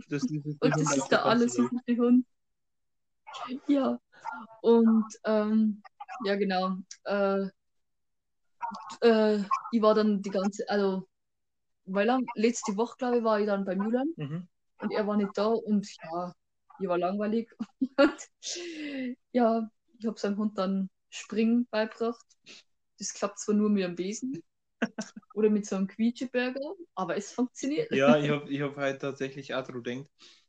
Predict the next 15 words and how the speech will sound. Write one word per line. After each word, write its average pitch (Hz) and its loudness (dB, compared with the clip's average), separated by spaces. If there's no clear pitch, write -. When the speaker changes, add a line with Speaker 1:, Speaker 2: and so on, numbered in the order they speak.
Speaker 1:
weil 131 -2
wir 131 -4
spazieren 135 -4
waren 147 -2
und, 131 -10
äh, 123 -8
Luna 135 -6
dann 123 -4
so, 127 -6
äh, 117 -8
gerannt 135 -8
ist 147 -12
und 131 -8
ich - -16
so, 131 -12